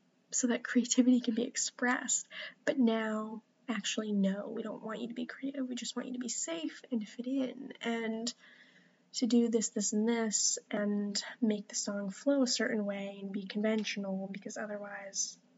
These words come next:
blah, when, like, that wasn't <laughs> even, wasn't even the point to begin with. And just, like, wallowing in it, it just, it makes me irritated too, because it is irritating. We can't treat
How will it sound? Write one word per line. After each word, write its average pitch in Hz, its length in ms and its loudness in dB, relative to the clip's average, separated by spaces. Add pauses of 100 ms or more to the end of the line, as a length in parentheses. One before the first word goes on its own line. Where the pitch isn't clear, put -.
(1120)
blah, 220 680 -4
when, 240 240 2
like, 220 240 -2
that 214 200 2
wasn't 214 280 -2
<laughs> 196 40 4
even, - 180 -2 (440)
wasn't 240 240 6
even 233 140 0
the 247 60 4
point 302 340 -12
to - 100 -14
begin 339 320 -8
with. - 260 -2 (540)
And 247 220 12
just, - 320 2
like, 247 320 4 (680)
wallowing 240 760 4
in 214 140 2
it, 254 200 2
it 262 120 2
just, 240 320 2 (300)
it 254 140 6
makes 269 320 6
me 302 200 4
irritated 262 540 0
too, 294 280 -2
because 254 340 0
it - 160 -6
is 269 320 0
irritating. - 540 -6 (600)
We 240 160 4
can't 269 420 -2
treat - 760 0